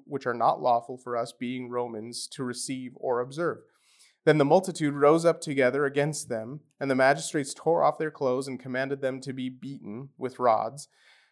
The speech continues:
Uh, and when they had laid many stripes on them, they threw them into prison, commanding the jailer to keep them securely. Having received such a charge, he put them into the inner prison and fastened their feet in the stocks.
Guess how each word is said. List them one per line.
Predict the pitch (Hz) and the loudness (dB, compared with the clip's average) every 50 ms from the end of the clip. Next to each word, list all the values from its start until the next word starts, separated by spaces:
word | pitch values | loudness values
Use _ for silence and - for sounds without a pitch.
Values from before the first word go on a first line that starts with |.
| _ - | _ 2
Uh, | 135 131 127 110 | 6 6 6 6
and | 143 147 | 4 4
when | 143 156 156 | 2 2 2
they | 165 156 147 | 2 -2 -2
had | 139 151 147 | -4 -6 -4
laid | 143 139 139 139 | -2 -4 -2 -2
many | 139 139 156 190 220 226 | -2 -2 0 0 0 -2
stripes | 202 - - - 180 170 202 202 196 - | -4 -4 -4 0 2 2 2 2 0 -2
on | 147 131 123 120 | -2 0 0 0
them, | 120 120 120 135 147 147 147 - _ _ _ - | -2 -4 -4 -4 -6 -8 -10 -16 _ _ _ -10
they | 147 147 147 143 | -2 2 2 2
threw | 139 143 - - 208 220 233 | 2 2 -4 -6 -4 -4 -2
them | 214 175 143 139 139 147 | 2 4 4 4 4 2
into | - 165 180 185 - - 208 | -4 -4 -6 -6 -4 -6 -6
prison, | - - 151 131 113 117 110 117 139 151 _ _ _ _ - | -2 -2 -2 -2 -2 -4 -10 -10 -12 -14 _ _ _ _ -12
commanding | - 139 139 139 143 160 185 196 202 190 | -6 -2 0 0 2 2 0 -2 -2 -2
the | 180 165 | -4 -4
jailer | 147 135 135 127 120 123 120 123 127 | -4 -2 0 0 0 0 -2 -4 -6
to | 131 143 | -8 -12
keep | - - - 127 131 | -12 -8 -8 -6 -4
them | - 135 131 | -4 -6 -6
securely. | 127 - - - - 226 226 220 160 110 95 | -6 -8 -10 -10 -6 -2 0 0 0 0 -2
Having | - - 135 120 123 127 127 | 0 4 4 4 4 2 -6
received | 123 120 - - 175 175 180 175 165 - _ _ _ _ _ - | -6 -6 -6 -6 -4 -4 -6 -6 -10 -14 _ _ _ _ _ -8
such | - - 160 151 - | -2 2 2 2 0
a | 147 | -2
charge, | - - 160 143 139 165 185 180 | -4 4 6 6 6 6 4 2
he | - 160 | -4 -8
put | 139 - 143 139 - | -6 -6 -4 -2 -2
them | 156 147 143 | -2 -2 -2
into | 135 - 147 139 139 139 - 151 139 | -4 -6 -6 -8 -8 -8 -8 -8 -8
the | 139 - - - | -8 -10 -10 -6
inner | 151 147 147 156 151 | -6 -4 -4 -4 -6
prison | 151 - 156 143 139 135 147 170 196 196 190 - | -6 -4 -4 -4 -4 -4 -6 -8 -8 -10 -12 -12
and | - 127 127 127 | -12 -12 -8 -2
fastened | - 131 117 120 123 - 147 139 131 | 2 2 2 2 2 -4 -10 -8 -6
their | 147 151 160 | -6 -6 -6
feet | 156 - 127 110 117 117 | -8 -10 -12 -12 -12 -12
in | - 131 | -14 -14
the | 123 117 | -12 -10
stocks. | - - - 127 113 - - - - - - | -8 -6 -2 -2 -2 -2 -4 -8 -18 -18 -20